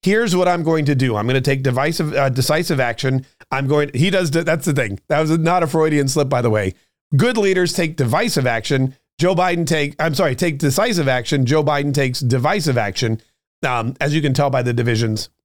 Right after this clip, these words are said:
here in our country. But a good leader says, "Look, here's what we need to do.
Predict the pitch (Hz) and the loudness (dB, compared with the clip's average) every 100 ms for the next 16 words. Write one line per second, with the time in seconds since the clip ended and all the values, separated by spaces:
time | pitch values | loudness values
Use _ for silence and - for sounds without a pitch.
0 | _ _ _ _ _ _ - 131 170 135 | _ _ _ _ _ _ -2 2 2 0
1 | 131 190 160 120 - _ - 185 170 247 | -2 -2 -2 -4 -6 _ -2 0 2 2
2 | 214 196 170 160 170 131 233 285 170 135 | 2 2 0 0 0 0 0 0 0 0
3 | 123 104 104 - | 0 0 -2 -4